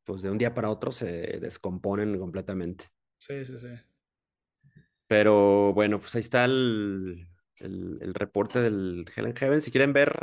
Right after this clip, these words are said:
Speaker 1: algo de lo que estuvimos viendo, güey, pues, ahí hay varias publicaciones en, en las redes. Pues, bueno, creo por, en Instagram, ¿no? Pues las historias ya se, se pierden, pero en,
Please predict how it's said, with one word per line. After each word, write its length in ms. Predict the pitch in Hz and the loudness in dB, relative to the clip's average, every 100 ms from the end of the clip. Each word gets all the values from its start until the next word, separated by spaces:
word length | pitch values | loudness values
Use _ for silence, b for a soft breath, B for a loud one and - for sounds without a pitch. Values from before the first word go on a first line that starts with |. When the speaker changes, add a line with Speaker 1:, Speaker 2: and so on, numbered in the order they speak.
| 135 | -2
Speaker 1:
algo 260 | 127 135 | 0 2
de 60 | 139 | 2
lo 100 | 113 | 0
que 760 | - 104 101 98 95 104 104 - _ _ _ _ - | -2 -4 -4 -8 -8 -10 -12 -16 _ _ _ _ -20
estuvimos 480 | - - 113 131 127 | -12 -2 0 0 2
viendo, 300 | 135 156 190 | 2 4 2
güey, 140 | 160 | -2
pues, 100 | - | -2
ahí 180 | 123 123 | -4 -2
hay 100 | 123 | -4
varias 260 | 123 123 131 | -2 -2 -2
publicaciones 680 | - 110 - 101 117 120 120 | -6 -6 -6 -4 -2 -2 -2
en, 320 | 101 92 - | -4 -4 -8
en 100 | 98 | -8
las 120 | 98 98 | -6 -2
redes. 680 | 117 120 151 - - - _ _ _ _ _ _ _ _ _ _ - | -2 0 -4 -4 -10 -14 _ _ _ _ _ _ _ _ _ _ -14
Pues, 100 | 107 | 0
bueno, 180 | 127 123 | 2 4
creo 140 | 131 | 2
por, 300 | 131 123 120 - - | 2 0 0 -6 -10
en 220 | 107 107 | -6 -4
Instagram, 400 | 110 139 120 110 | -2 0 2 2
¿no? 100 | 131 | 2
Pues 100 | 123 | 0
las 160 | 98 98 | -2 -4
historias 320 | - 117 120 | -4 0 0
ya 160 | 117 110 | 0 -2
se, 400 | 117 110 87 95 | -2 -4 -4 -6
se 380 | - 104 98 - | -8 -8 -10 -6
pierden, 320 | 107 123 156 - | -2 0 0 -2
pero 200 | 110 | -2
en, 140 | 87 | -2